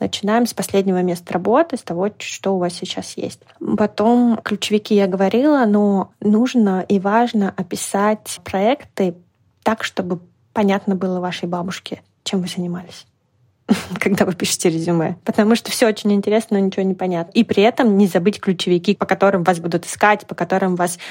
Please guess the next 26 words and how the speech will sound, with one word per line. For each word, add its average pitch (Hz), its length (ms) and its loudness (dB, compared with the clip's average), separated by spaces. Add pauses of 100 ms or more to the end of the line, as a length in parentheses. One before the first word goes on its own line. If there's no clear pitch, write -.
(100)
автоматизированные 185 1040 2
системы 214 640 2
будут 214 480 2 (600)
резюме 180 720 0
парсить, 202 440 0
да, 196 160 2
и 190 40 2
с-, - 200 -8
и - 80 -6
смотреть. 175 540 -2 (140)
Потому 185 300 -2
что 190 200 -2
огромное 208 420 4
количество 202 540 -6
резюме 190 460 0
не 208 300 4
вручную 202 540 0
разбирается, 196 720 -2
а - 20 0
именно 202 480 2
уже 190 520 -2
ботами, 214 600 0 (140)
парсерами. 196 720 -6
Подсвечивает 240 760 2
нужные 190 320 -2
слова, 175 560 -8